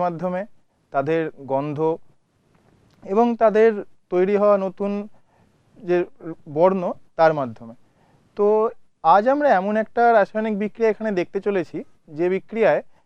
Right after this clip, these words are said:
দুটি বর্ণহীন বিক্রিয়ক তৈরি করবে একটি রঙিন নতুন পদার্থ। তো এসো দেখে নেওয়া যাক সেই নতুন বিক্রিয়াটি কী রকম। আমার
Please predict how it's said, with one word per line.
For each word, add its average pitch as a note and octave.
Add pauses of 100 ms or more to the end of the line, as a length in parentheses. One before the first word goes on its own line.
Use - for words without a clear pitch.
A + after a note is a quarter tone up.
(200)
দুটি F#3 (140)
বর্ণহীন G3
বিক্রিয়ক F#3+ (500)
তৈরি G3
করবে A3+
একটি B3 (120)
রঙিন G3 (100)
নতুন D#3+ (100)
পদার্থ। A#2 (800)
তো F#3 (1300)
এসো G3+ (100)
দেখে G3+
নেওয়া A#3
যাক F3 (560)
সেই G3 (100)
নতুন F#3 (100)
বিক্রিয়াটি G3 (560)
কী F#3+
রকম। A#2+ (1400)
আমার G3